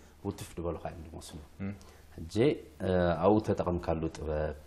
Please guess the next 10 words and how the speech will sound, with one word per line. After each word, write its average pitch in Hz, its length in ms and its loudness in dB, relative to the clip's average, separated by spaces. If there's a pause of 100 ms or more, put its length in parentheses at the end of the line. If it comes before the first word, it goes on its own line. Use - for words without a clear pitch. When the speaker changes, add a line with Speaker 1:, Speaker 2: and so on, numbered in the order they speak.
(640)
Speaker 1:
እ፣ - 340 -4
ቁሩብ 147 240 8
ፍልይ 196 240 6
ትብለኒ 113 360 8
እሞ 110 200 6
እንታይ 98 280 2
እያስ 87 200 2 (140)
ብዛዕባ 82 360 0
እዛ 82 200 -2
ስእሊ - 240 -8